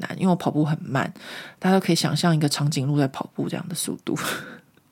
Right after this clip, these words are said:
<laughs> 我自己都会用一些奇怪的东西来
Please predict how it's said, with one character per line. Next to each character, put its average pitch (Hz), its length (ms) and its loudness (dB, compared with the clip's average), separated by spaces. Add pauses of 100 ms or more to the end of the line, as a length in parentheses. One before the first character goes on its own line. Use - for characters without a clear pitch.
(320)
<laughs> - 1080 0
我 202 100 6
自 214 120 6
己 240 100 8
都 175 140 8
会 190 280 6 (480)
用 196 200 6
一 - 20 6
些 190 160 6
奇 - 240 2
怪 175 200 6
的 143 60 6
东 147 140 4
西 151 140 -2
来 131 280 0